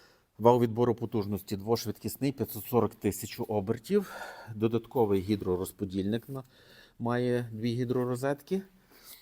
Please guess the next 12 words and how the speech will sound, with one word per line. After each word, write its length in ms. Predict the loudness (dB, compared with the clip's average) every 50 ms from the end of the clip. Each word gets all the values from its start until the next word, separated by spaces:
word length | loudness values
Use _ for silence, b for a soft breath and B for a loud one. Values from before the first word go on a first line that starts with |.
| B B -12
Є 240 | -6 0 0 0
примусова 600 | 0 2 0 0 0 0 0 2 2 4 4 2
задня 300 | 2 0 -2 0 0 -2
гідравліка. 840 | -2 -2 -2 -2 0 0 2 0 0 -4 -4 -4 -6 -6 -6 -8 -12 -12
Давайте 320 | -8 -8 -8 -8 -8 -8
вам 120 | -8 -8 -8
покажу 440 | -12 -14 -10 -10 -8 -8 -8 -10 -12 B B B B B B B B B B B B B B B B B B B B B B
на 100 | -4 -4
другому, 540 | -2 0 0 0 0 0 0 0 0 0 -2
бо 160 | -2 -4 -4
ми 180 | -2 0 0 0
перевіряли. 760 | -2 -2 -4 -2 -2 -2 -2 -2 -2 0 0 0 0 0 -2